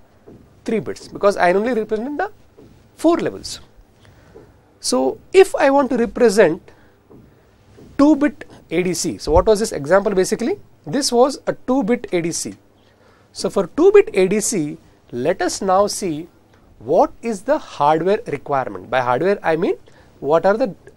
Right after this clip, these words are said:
number of comparators that you require, what is the coding network overhead, and what is the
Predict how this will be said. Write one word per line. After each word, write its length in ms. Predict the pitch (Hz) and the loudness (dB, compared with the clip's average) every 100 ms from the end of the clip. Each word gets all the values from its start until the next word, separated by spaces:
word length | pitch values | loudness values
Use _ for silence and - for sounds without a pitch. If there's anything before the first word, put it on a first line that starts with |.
| _ - | _ -10
number 360 | 131 139 175 | -2 0 4
of 180 | 226 - | 4 4
comparators 480 | 190 165 190 180 175 | -2 2 0 2 2
that 160 | 185 175 | 2 2
you 80 | |
require, 480 | 165 - 180 190 311 - - - - _ _ - | -2 0 0 2 0 -4 -20 -20 -20 _ _ -4
what 120 | 151 | -2
is 80 | 170 | 2
the 80 | 196 | 0
coding 320 | - 165 185 | 2 2 4
network 480 | 180 160 175 190 - | 2 0 0 -2 -2
overhead, 400 | 170 180 233 - - - - - | -2 2 0 -2 -20 -20 -18 -6
and 100 | 156 | 4
what 160 | 160 | 4
is 80 | 160 | 4
the 140 | 370 | -4